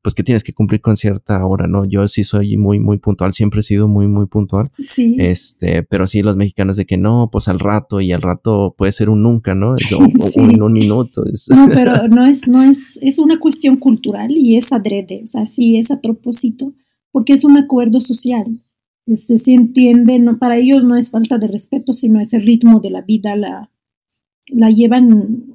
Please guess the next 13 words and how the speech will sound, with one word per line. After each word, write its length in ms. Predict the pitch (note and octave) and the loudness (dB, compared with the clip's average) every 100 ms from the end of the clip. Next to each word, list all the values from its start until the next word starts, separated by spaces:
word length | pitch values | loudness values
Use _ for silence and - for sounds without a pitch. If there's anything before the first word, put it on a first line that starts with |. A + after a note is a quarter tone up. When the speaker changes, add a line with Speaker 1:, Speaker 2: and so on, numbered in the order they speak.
| - | -8
Speaker 2:
relajada 600 | A3+ G#3+ G#3+ - G#3+ A3+ | -2 0 0 -4 -4 -4
toda, 320 | A3+ A#3+ A#3+ | -4 -4 -2
entonces 680 | C4+ A#3+ A#3+ A#3+ C#4+ - - _ _ _ _ - | -2 -2 -2 -2 -2 -2 -6 _ _ _ _ -2
pues 300 | C4+ A#3+ - | 0 0 2
no, 580 | C4+ C4+ C4+ B3+ - - | 6 6 6 4 -2 -8
pues 180 | C4 A#3 | -4 0
ya 160 | C#4+ C#4+ | 0 -2
con 160 | D#4 | -2
el 140 | C#4+ A3+ | -2 0
tiempo 260 | B3 A#3+ | 0 0
uno 200 | B3+ B3 | 2 2
se 120 | B3+ A3+ | 0 -4
acostumbra 560 | - - A3+ A3 C4 | -10 -2 2 2 -2